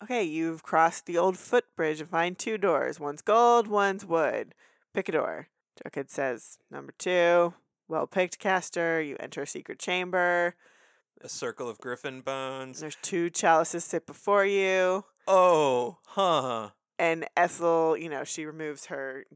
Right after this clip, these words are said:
Speaker 1: G M cover, which is in front of whatever she's reading for the game.
Speaker 2: Yep.
Speaker 1: And there's the two chalices. And Jughead's like, "No, no, we're not doing this."
Speaker 2: Prove your worthiness. Pick a goblet.
Speaker 1: <sighs>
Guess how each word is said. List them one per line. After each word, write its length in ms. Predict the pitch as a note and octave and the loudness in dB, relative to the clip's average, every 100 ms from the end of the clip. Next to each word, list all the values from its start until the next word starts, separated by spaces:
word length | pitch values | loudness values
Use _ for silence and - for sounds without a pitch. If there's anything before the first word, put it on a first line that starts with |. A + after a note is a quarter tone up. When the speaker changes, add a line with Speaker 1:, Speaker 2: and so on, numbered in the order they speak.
| C3+ | _
Speaker 1:
G 280 | D3+ D#3+ D3+ | -18 -12 -10
M 420 | C#3+ D3 C#3+ C#3 _ _ _ _ | -10 -12 -16 -20 _ _ _ _
cover, 560 | - D3+ C#3+ C3 A#2+ D#3 _ _ - | -10 -8 -8 -10 -10 -12 _ _ -20
which 160 | - | -20
is 100 | - | -18
in 100 | C3 | -20
front 260 | - C#3 G#2+ | -12 -12 -10
of 140 | C#3 | -12
whatever 320 | C#3 A1+ B2+ | -10 -10 -12
she's 340 | - D3 B2 C#3 | -12 -12 -12 -14
reading 460 | D3 F#2+ C3 D3 | -12 -10 -12 -12
for 180 | D3+ C#3+ | -18 -16
the 80 | C#3+ | -14
game. 400 | C#3+ A#2 G#2 F3+ - | -10 -10 -10 -14 -12
Speaker 2:
Yep. 140 | D#3+ _ G#3 | -12 _ -6
Speaker 1:
And 540 | G3 F#3 F#3 F3+ F#3 | -2 0 0 -4 -6
there's 320 | F3 F3 G3 - | 0 0 0 -4
the 120 | E3 | -10
two 340 | E3+ - D3+ D3+ | -8 -10 -10 -6
chalices. 580 | - G3 G3+ - C#3+ - | 0 2 0 -2 -4 -4
And 320 | E3+ F3+ D#3+ _ - - - - | -6 -6 -12 _ -20 -20 -20 0
Jughead's 260 | B3 A#3+ | 0 2
like, 180 | A#3+ A3 _ _ | 2 0 _ _
"No, 580 | F3+ F3+ C#4 A3+ D#3+ - _ _ _ | -6 4 8 8 6 -6 _ _ _
no, 460 | D#3 F3+ A3+ C#3+ D3+ | -2 4 6 4 -2
we're 160 | D3+ | -8
not 520 | D#3+ F3 F#3+ G3 F#3 | -6 2 6 4 2
doing 440 | E3 G3 F3 D3+ D3 | 0 2 2 -2 -4
this." 520 | C#3+ C3 - - - | -2 -2 -6 -8 -10
Speaker 2:
Prove 300 | - A#2+ A#2+ | -10 -12 -10
your 140 | C#3 D3 | -6 -2
worthiness. 640 | C#3+ C3 A#2+ G#2+ G2 - _ | -2 -4 -8 -10 -14 -18 _
Pick 240 | - - | -20 -16
a 80 | G#2+ | -14
goblet. 540 | - B2 A2+ G#2+ F#2 | -6 -4 -4 -8 -16
Speaker 1:
<sighs> 40 | - | -18